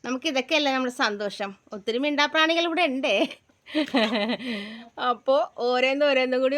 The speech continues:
വന്നുകൊണ്ടിരിക്കുന്നു. അങ്ങനെ എൻ്റെ ചേട്ടൻ്റെ ഗിഫ്റ്റ്. മോനും ഉണ്ട് ട്ടാ. മോൻ്റെയും ചേട്ടൻ്റെയും കൂടി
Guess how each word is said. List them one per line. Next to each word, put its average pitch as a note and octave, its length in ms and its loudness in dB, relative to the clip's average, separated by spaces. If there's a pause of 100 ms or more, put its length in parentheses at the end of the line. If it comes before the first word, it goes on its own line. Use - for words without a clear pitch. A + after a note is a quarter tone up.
വന്നുകൊണ്ടിരിക്കുന്നു. A3+ 800 -2 (1500)
അങ്ങനെ A3 280 -4 (600)
എൻ്റെ A#3 140 -6 (100)
ചേട്ടൻ്റെ B3 420 0 (100)
ഗിഫ്റ്റ്. - 340 -6 (1300)
മോനും A3+ 320 0
ഉണ്ട് C#4 180 -2
ട്ടാ. A3 160 0 (300)
മോൻ്റെയും F#3+ 440 -6
ചേട്ടൻ്റെയും A3 520 -2
കൂടി C4+ 140 -6